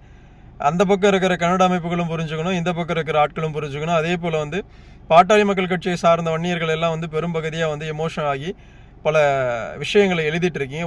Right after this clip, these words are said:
ஓகே தான், உண்மைதான், எமோஷன் ஆகுறதுல தப்பு கிடையாது. ஆனா வந்து யாரையுமே எந்த இடத்துலையுமே நம்ம தரம் தாழ்ந்து விமர்சனம் பண்ணக்கூடாது. இதோடைய மூலதனம் எப்படி இந்த பிரச்சனை ஆரம்பிச்சிச்சு அப்படின்றத இங்க இருக்கிற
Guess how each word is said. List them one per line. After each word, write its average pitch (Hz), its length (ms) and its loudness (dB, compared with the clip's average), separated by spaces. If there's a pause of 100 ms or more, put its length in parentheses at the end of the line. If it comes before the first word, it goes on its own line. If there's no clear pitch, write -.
ஓகே 170 240 -4
தான், 165 280 2
உண்மைதான், 156 480 -2 (580)
எமோஷன் 170 420 -2
ஆகுறதுல 151 360 0
தப்பு 147 240 -4
கிடையாது. 160 360 -2
ஆனா 147 280 2
வந்து 139 240 -6 (520)
யாரையுமே 202 580 8
எந்த 185 220 0
இடத்துலையுமே 180 500 -2
நம்ம 190 180 -2
தரம் 165 320 -2
தாழ்ந்து 170 260 -2
விமர்சனம் 151 480 -8
பண்ணக்கூடாது. 147 640 -4 (500)
இதோடைய 170 440 0
மூலதனம் 185 520 2
எப்படி 180 220 0
இந்த 170 160 2
பிரச்சனை 156 380 -2
ஆரம்பிச்சிச்சு 151 680 0 (100)
அப்படின்றத 147 420 -4 (280)
இங்க 170 220 0
இருக்கிற 190 300 4